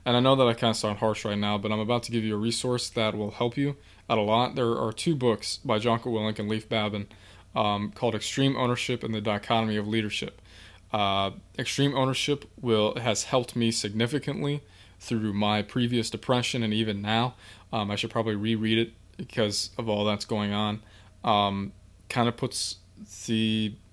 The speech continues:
not really the blame, but the responsibility on who exactly is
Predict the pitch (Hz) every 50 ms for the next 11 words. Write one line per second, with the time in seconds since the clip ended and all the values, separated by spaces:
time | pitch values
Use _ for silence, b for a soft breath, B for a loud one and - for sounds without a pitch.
0 | - - - 131 127 127 - 147 143 143 139 127 110 107 104 101 117 117 123 117
1 | 113 107 101 113 - - 101 107 104 - - - 123 123 131 127 - 135 120 117
2 | 113 110 110 107 107 107 107 - B B B B B B B B B B B 120
3 | 113 110 107 107 104 104 104 101 104 104 - - - - - 135 127 131 131 135
4 | 127 120 110 110 120 113 107 107 107 104 - 120 110 104 107 107 - - - 123
5 | 117 104 104 104 101 98 - - -